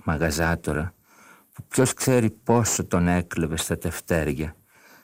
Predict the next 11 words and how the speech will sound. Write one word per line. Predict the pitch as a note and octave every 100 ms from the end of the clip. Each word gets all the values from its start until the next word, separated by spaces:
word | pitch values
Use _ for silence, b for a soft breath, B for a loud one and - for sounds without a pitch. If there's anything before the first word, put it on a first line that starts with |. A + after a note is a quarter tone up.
| b
Μα | E2 E2+
να | E2+
γελάει | E2 E2 C#2+ D2+ F2 F#2 D#2
κιόλας | - - F2+ E2 D2+ -
ο |
άτιμος, | C#2+ D#2+ E2+ - C#2+ D2 - - _ _ _ _
το | - D#2+
βράδυ | B1+ D2+ E2+ F#2 E2+
της | - E2+ -
κηδείας | - C#2 E2+ F2 E2+ -
μάλιστα. | D#2+ D2+ D#2+ G2 - - D2